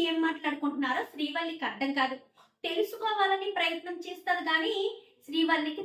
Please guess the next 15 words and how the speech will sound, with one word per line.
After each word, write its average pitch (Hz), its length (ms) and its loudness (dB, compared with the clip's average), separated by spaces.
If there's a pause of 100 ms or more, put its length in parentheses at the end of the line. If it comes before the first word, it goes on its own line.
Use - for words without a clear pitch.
(120)
తెలియకుండా 285 560 2 (160)
గుట్టు 302 240 -4 (120)
రట్టు 247 240 -4
కాకుండా 269 440 -4
చేసేస్తారు. 277 600 -4 (380)
రామరాజు 285 720 2
రావడంతోటే 262 640 -4 (160)
వీడియోని 277 480 -2 (140)
బయట 247 240 0 (120)
పెడతాడు 240 380 -2 (120)
ధీరజు. 262 380 0 (440)
మొదటైతే 311 680 0 (140)
నమ్మడు 311 340 2
గాని 320 260 0 (340)
ఇంకా 339 200 -2